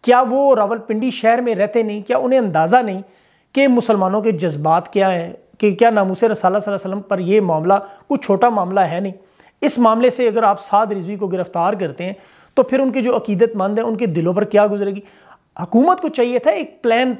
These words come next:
तरतीब दिया जाता, तमाम लोगों के साथ, तमाम उलमा मशाइख को बिठाकर, साद रिजवी को भी जगह दें। अब वो एक पार्टी के स्टेक होल्डर, उन्हें आपको मानना पड़ेगा। देखिए, मौलाना फजल रहमान की स्टेटमेंट आ गई, उसके बाद जमात इस्लामी की स्टेटमेंट आ गई, even तहरीक इंसाफ का एक बड़ा धड़ा जो है,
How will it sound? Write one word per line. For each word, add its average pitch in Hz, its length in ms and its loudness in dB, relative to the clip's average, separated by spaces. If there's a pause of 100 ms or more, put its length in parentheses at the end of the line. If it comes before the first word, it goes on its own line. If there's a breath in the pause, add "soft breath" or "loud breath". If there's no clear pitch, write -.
तरतीब 180 340 -2
दिया 165 240 -2
जाता, 240 340 2
तमाम 226 540 0
लोगों 196 200 -2
के 202 100 -2
साथ, 185 360 2
तमाम 190 400 -2
उलमा 175 300 0
मशाइख 180 420 -2
को 180 120 -4
बिठाकर, 160 560 0 (340 loud breath)
साद 185 300 4
रिजवी 175 260 0
को 214 140 2
भी 180 80 0
जगह 175 220 -2
दें। 277 80 4
अब 302 100 0
वो 330 80 -2
एक - 120 -4
पार्टी 208 280 2
के 262 120 -8
स्टेक 208 400 -2
होल्डर, 180 260 -2
उन्हें 226 140 0
आपको 202 180 0
मानना 165 340 0
पड़ेगा। 208 360 2 (760 soft breath)
देखिए, 202 180 4
मौलाना 214 340 2
फजल 208 280 0
रहमान 208 320 0
की 247 100 -6
स्टेटमेंट 190 440 -4
आ 170 160 2
गई, 220 180 -6
उसके 196 180 -6
बाद 190 260 0 (320 loud breath)
जमात 185 260 2
इस्लामी 220 400 0
की 240 100 -2
स्टेटमेंट 185 360 -2
आ 180 80 2
गई, 247 140 -2
even 240 140 -2
तहरीक 190 300 0
इंसाफ 220 540 2
का 262 60 -2
एक 175 200 -6
बड़ा 240 220 4
धड़ा 170 300 -4
जो 180 160 -6
है, 180 180 -10